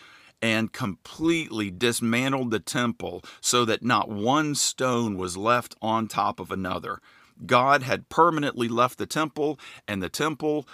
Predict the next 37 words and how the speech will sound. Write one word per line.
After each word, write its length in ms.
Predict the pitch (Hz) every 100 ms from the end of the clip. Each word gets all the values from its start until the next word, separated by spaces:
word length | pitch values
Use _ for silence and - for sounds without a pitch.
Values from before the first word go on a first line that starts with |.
| -
was 280 | - 104 90
destroyed. 800 | 101 - - 120 107 90 - - _ _ _ _ _ _ _ _
But, 840 | 95 92 214 196 147 - - - - _ -
and 240 | 110 117
we're 120 | 143
kind 240 | 156 202 202
of 200 | 127 -
chasing 380 | - 180 170 170
a 20 |
little 160 | 165
bit 140 | 147 143
of 80 | 117
a 60 |
rabbit, 340 | 113 131 156 -
but 140 | -
this 180 | 175 185
is 140 | 185
important 520 | 175 - 185 196 139
because 300 | 127 - 127
God 300 | - 131 147
made 180 | 143 151
that 160 | 139 135
conditional 480 | 139 147 180 135 101
promise 340 | 135 131 127
to 100 | 110
Solomon, 680 | - 156 170 151 92 104 120 - - - - - -
and 120 | 123
the 60 | 120
Jews 400 | 123 175 175 127
did 160 | 143
not 220 | 135 127 -
fulfill 360 | 131 - 139
their 160 | 123 123
end 140 | 127
of 120 | 104
the 40 | 95
bargain, 640 | 101 165 180 98 95 123